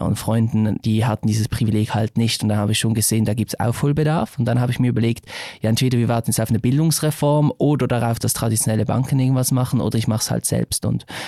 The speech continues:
dann ist es zum der Nummer drei gekommen und, ähm, habe dann Leon kennengelernt, der Co-Founder, der C T O ist und dann die App entwickelt hat.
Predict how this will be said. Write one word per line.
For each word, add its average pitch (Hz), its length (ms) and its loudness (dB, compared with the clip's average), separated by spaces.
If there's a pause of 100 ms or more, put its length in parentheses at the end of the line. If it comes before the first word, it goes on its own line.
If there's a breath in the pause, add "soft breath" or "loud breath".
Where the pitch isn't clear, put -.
(140 loud breath)
dann 110 100 0
ist 120 140 2
es 117 140 0
zum 113 360 2
der 120 60 2
Nummer 120 240 2
drei 123 240 0
gekommen 120 500 2
und, 110 240 0 (420 loud breath)
ähm, 107 220 2
habe 110 140 -2
dann 117 160 2
Leon 123 320 2
kennengelernt, 117 600 0
der 117 120 -2
Co-Founder, 131 720 2
der 107 160 2
C 120 160 0
T - 140 -4
O 131 160 2
ist - 180 0
und 113 140 0
dann 107 100 0
die 107 100 -2
App 143 200 -2
entwickelt 123 500 -2
hat. 110 220 -4